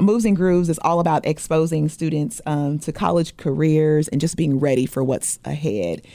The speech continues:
And so a lot of our students are approaching that high school age and where they're making that decision to go on to college. And so each year during spring break, we take the kids on a college tour.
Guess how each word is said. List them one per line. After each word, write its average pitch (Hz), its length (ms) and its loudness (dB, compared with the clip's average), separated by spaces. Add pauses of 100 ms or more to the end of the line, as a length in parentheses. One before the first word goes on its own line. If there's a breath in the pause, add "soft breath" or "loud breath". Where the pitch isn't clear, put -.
(320 loud breath)
And 165 220 2
so 165 260 2
a 147 60 0
lot 165 200 2
of 208 60 2
our 170 120 2
students 156 320 0
are 135 180 0
approaching 156 400 0
that 131 220 0
high 151 200 -2
school 117 480 -2 (420 soft breath)
age 123 380 0
and 123 200 2
where 135 100 0
they're 107 200 -4
making 139 320 0
that 90 100 -2
decision 151 320 0
to 101 60 -2
go 120 160 0
on 117 140 0
to 104 100 -6
college. 113 480 -4
And 139 160 -2
so 147 300 0 (920 loud breath)
each 233 240 2
year 185 160 4
during 165 240 2
spring 151 380 -2
break, 139 320 -2
we 156 100 -2
take - 280 -4
the - 80 -8
kids 131 320 -4
on 120 120 -4
a 120 60 -4
college - 440 -6
tour. - 420 -6